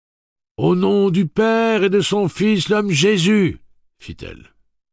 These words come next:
L'homme Jésus ! » répétèrent les enfants en chœur. Eddie constata avec un certain amusement que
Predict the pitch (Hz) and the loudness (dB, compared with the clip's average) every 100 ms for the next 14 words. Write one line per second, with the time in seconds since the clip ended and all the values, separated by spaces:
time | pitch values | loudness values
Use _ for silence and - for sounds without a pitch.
0 | _ _ _ _ _ _ _ 95 156 220 | _ _ _ _ _ _ _ -2 0 2
1 | 254 254 214 135 160 247 208 202 233 185 | 2 0 -4 -2 0 2 2 2 2 2
2 | 110 120 120 127 - 120 90 82 101 95 | -2 -8 -12 -12 -10 -8 -6 -8 -10 -12
3 | - 113 - - - 98 - - _ _ | -10 -10 -10 -12 -16 -16 -20 -20 _ _
4 | _ _ _ _ _ _ _ _ _ _ | _ _ _ _ _ _ _ _ _ _
5 | _ _ - 71 113 120 98 - 95 82 | _ _ -10 -8 -6 -6 -8 -10 -10 -8
6 | 107 71 - 76 - 85 87 69 65 71 | -10 -10 -12 -14 -14 -14 -14 -14 -14 -14
7 | 90 120 120 90 78 | -12 -12 -12 -14 -16